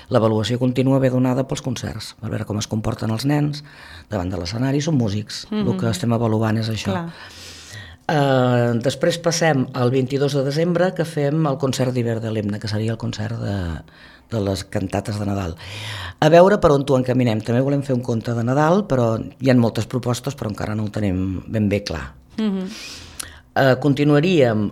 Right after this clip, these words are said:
Speaker 1: amb el vi-, del vint-i-set al trenta-u de maig, audi-, audicions internes. Aquestes són, eh, també un format nou en el qual els nens toquen davant dels companys.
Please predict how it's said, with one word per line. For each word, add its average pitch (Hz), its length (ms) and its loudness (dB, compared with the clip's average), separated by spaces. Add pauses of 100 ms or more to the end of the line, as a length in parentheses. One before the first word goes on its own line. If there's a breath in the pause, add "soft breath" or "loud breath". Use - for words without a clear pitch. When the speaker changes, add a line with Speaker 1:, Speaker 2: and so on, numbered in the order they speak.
Speaker 1:
amb 120 240 2
el 113 320 2
vi-, 110 220 0
del 120 200 0
vint-i-set 131 420 0
al 135 80 2
trenta-u 123 360 0
de 127 80 2
maig, 143 420 0
audi-, 117 420 -4
audicions 139 480 2
internes. 135 640 0 (480 loud breath)
Aquestes 156 440 2 (120)
són, 170 460 4 (120)
eh, 127 300 4 (100)
també 151 200 4
un 175 80 2
format 160 340 0
nou 139 440 2 (460 loud breath)
en 151 120 4
el 143 140 6
qual 139 220 4
els 131 200 2
nens 156 200 2
toquen 175 240 2
davant 147 220 4
dels 170 160 0
companys. 113 580 -6